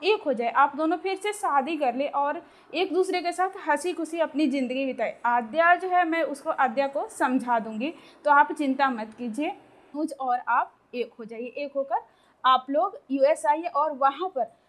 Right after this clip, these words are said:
मैं इतनी आसानी से आप दोनों का पीछा तो छोड़ने वाली हूँ नहीं, वहाँ पर आइए आप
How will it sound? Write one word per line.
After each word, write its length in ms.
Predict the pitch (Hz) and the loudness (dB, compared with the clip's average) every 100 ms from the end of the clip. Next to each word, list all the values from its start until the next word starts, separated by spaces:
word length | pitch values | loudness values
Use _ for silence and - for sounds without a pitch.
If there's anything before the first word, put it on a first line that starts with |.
| _ | _
मैं 200 | 240 320 339 | -2 -2 -2
इतनी 260 | 359 359 392 - | -6 -6 0 0
आसानी 340 | 320 320 339 | 2 2 0
से 120 | 339 | -2
आप 220 | - 294 277 | 4 4 4
दोनों 240 | 294 294 | -2 -2
का 80 | 302 | -2
पीछा 340 | 349 285 285 320 | -6 -10 -8 -8
तो 120 | 359 | -8
छोड़ने 380 | 302 302 294 294 | 2 4 4 2
वाली 220 | 226 226 | 2 0
हूँ 220 | 240 339 | -8 -6
नहीं, 140 | 370 403 415 | -6 -8 -6
वहाँ 220 | 262 247 285 | -6 -4 -6
पर 160 | 277 - - | -8 -6 -2
आइए 340 | 262 294 370 311 | 0 0 0 2
आप 220 | 359 | 2